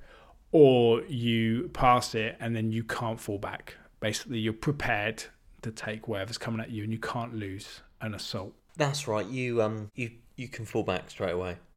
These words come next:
Speaker 1: Yeah.
Speaker 2: Um, which is a bit cheeky because then it stops the, or at least it hinders the, uh, the assault against you.
Speaker 1: Yeah.
Speaker 2: Yes, yes, yes.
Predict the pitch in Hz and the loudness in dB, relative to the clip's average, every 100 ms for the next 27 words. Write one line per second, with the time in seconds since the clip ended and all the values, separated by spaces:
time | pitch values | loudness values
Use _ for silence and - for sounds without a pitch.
0 | _ _ _ _ _ _ - 120 - _ | _ _ _ _ _ _ -10 -10 -10 _
1 | - 98 92 87 87 92 - _ _ _ | -16 -12 -10 -10 -10 -12 -16 _ _ _
2 | - 104 - 101 - - 104 95 - 92 | -16 -14 -14 -12 -12 -10 -8 -8 -8 -12
3 | - _ _ _ _ _ _ _ _ - | -14 _ _ _ _ _ _ _ _ -18
4 | 98 - 95 92 92 - - - 92 - | -16 -14 -12 -10 -10 -12 -14 -8 -8 -8
5 | - - 95 90 85 101 98 85 92 92 | -16 -16 -10 -8 -4 -2 0 -2 -4 -4
6 | - - - 98 85 85 - 90 90 87 | -8 -14 -8 -6 -6 -10 -10 -10 -8 -10
7 | 85 92 87 - 90 87 82 90 - - | -10 -8 -10 -10 -10 -10 -10 -12 -12 -16
8 | 87 _ _ - 92 87 - - - - | -16 _ _ -8 -4 -4 -8 -18 -20 -20
9 | - - - | -20 -20 -20